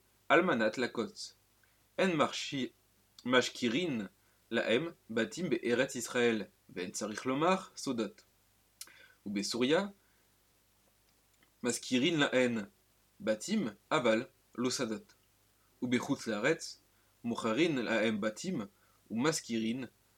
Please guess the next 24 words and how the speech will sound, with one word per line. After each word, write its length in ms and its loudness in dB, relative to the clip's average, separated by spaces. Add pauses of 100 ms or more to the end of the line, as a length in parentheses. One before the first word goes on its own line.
(120)
sadot. 500 -2 (340)
Divrei 320 0
Rabbi 260 2
Meir. 380 -2 (760)
Rabbi 280 -2
Yosef 260 -4
Omer, 420 -2 (300)
be'eretz 540 0
Israël, 560 -4 (420)
maskirin 640 0
laen 260 0
batim 460 -6 (180)
aval 260 2
lo 220 0
sadot. 400 -2 (240)
Ou 80 -4
be'suria, 560 -2 (640)
mocherin 560 2
laen, 380 -2 (500)
mocherin 560 0
batin, 420 -4 (360)
ou 60 -6
maskirin 540 0
sodot, 520 -6